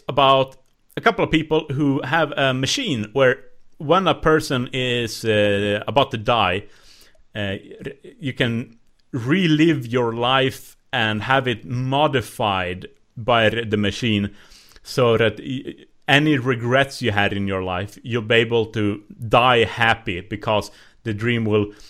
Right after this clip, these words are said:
uh, redo your, um, y-, you'll relive your entire life in your final moment with the corrections made by the machine. So you play a couple of, uh, scientists who,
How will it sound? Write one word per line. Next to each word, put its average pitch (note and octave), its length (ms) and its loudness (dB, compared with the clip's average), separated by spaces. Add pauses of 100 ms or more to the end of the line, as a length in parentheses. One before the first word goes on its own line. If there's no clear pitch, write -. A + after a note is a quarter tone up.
(260)
uh, G2 360 -2
redo A#2 1200 2
your, G#2 440 4 (100)
um, G2+ 680 -4 (600)
y-, G3 120 -14 (140)
you'll C3 340 2
relive C3+ 600 4
your A2 240 0
entire A#2 440 2
life A2 580 2
in A2+ 180 -2
your G#2+ 160 0
final G#2 540 2
moment G2+ 680 -2 (240)
with A2 160 -2
the G#2+ 60 -4
corrections A2 880 -4
made G#2 180 -2
by G2 120 -2
the F#2 100 -2
machine. F2+ 420 -6 (440)
So A2+ 340 2
you B2 200 -2
play C3+ 260 4
a A2+ 60 4
couple A2+ 280 -4
of, G#2 180 0
uh, G2 380 0
scientists C3 520 2
who, G#2 280 -2